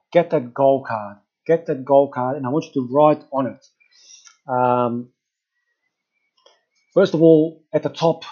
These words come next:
left or right-hand corner, write today's date, the date that you're writing this. Then I want you to write your goal, and I want you to write it. Um, I've covered this in, the, in my previous podcasts and, uh, videos, but, uh,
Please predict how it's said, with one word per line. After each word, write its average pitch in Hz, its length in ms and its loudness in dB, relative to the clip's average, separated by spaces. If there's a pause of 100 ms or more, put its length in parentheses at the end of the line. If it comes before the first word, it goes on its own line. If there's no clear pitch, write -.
(640)
left 165 240 0
or 143 100 4
right-hand 135 340 2
corner, 139 220 -2
write 131 360 -2
today's 131 340 0
date, 120 320 -4 (400)
the 120 80 -8
date 143 300 2
that 131 160 -8
you're 127 120 -2
writing 123 320 -2
this. 98 400 -16 (120)
Then 131 120 -2
I 120 120 -4
want 135 160 -2
you 131 80 -20
to 131 180 -2
write 160 380 2
your 151 280 4
goal, 131 520 2 (580)
and 131 80 -10
I 120 60 -2
want 151 240 2
you 147 80 0
to 127 200 -2 (140)
write 139 300 2
it. 131 200 -8 (560)
Um, 127 720 -4 (380)
I've 131 100 -12
covered 156 200 2
this 139 140 -4
in, 139 60 -2
the, 131 120 -2
in 143 120 -6
my 120 220 -2
previous 131 420 0
podcasts 123 840 -6
and, 117 240 -10
uh, 113 60 -6
videos, 123 520 -2
but, 120 220 -6
uh, 120 380 0